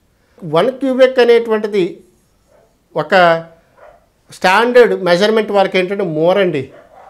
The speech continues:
ఈ మోర్తో ఇంత విశ్వాన్ని కూల్చేశారట వాళ్ళు. వాళ్ళ యొక్క సెవెన్ సంఖ్య, అంటే ఏడు అనేటువంటి కొలమానంతో దీన్ని కొలవడం జరిగిందంట. దానికోసం సెవెన్ ఫార్మ్స్ అనేటువంటి దాంతో, ఆ వాల్యూస్తో కొలిచినట్టుగా మనకి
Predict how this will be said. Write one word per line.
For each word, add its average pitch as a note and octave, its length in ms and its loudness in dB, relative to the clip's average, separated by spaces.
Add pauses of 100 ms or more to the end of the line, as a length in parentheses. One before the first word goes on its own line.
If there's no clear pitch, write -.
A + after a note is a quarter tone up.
(140)
ఈ E3+ 100 2
మోర్తో A3+ 760 2 (200)
ఇంత F#3+ 280 -4
విశ్వాన్ని A3 460 0
కూల్చేశారట G3+ 680 -2
వాళ్ళు. A#2+ 220 -10 (680)
వాళ్ళ F#3 260 4
యొక్క G#3+ 300 0
సెవెన్ G3 500 -2
సంఖ్య, F#3+ 480 -4
అంటే D#3 180 -8
ఏడు F#3+ 420 0
అనేటువంటి G#3+ 500 -2
కొలమానంతో F#3 880 -4 (800)
దీన్ని A#3 340 0
కొలవడం G#3+ 420 0
జరిగిందంట. F#3+ 480 -2 (380)
దానికోసం G3+ 720 -2 (340)
సెవెన్ G#3+ 300 -2
ఫార్మ్స్ G#3+ 440 -2 (280)
అనేటువంటి G#3 480 -2
దాంతో, G#3 800 -2 (160)
ఆ D3 60 -4
వాల్యూస్తో G3+ 640 -2
కొలిచినట్టుగా F#3+ 600 -6
మనకి F3+ 600 -6